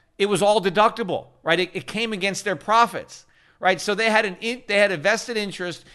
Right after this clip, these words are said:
in the most expensive, the most lavish building they could make. Because if they didn't spend the money, they were gonna have to give it to the taxpayer, give it to the government. So it is the most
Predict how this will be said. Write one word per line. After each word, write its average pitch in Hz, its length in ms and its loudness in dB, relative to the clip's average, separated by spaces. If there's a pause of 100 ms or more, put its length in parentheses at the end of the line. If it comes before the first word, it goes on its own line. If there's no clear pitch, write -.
(120)
in 180 120 -6
the 160 80 -8
most 175 340 -4
expensive, 226 720 -4
the 175 80 -6
most 143 360 -8
lavish 202 500 2
building 165 480 -4
they 151 140 -6
could 151 180 -10
make. 185 440 -4 (340)
Because 190 220 -2
if 190 80 -4
they 202 100 0
didn't 214 200 -4
spend 240 380 -4
the 220 60 -4
money, 226 280 0
they 170 140 -2
were 185 80 -4
gonna 180 140 -6
have 180 120 0
to 185 80 -6
give 180 160 -6
it 180 60 -10
to 175 80 -14
the 175 80 -14
taxpayer, 180 520 -2
give 143 160 -12
it 143 60 -14
to 156 60 -16
the 156 80 -12
government. 170 400 -2 (360)
So 160 220 0
it 170 160 -2
is 147 220 -4
the 190 160 -6
most 170 460 -4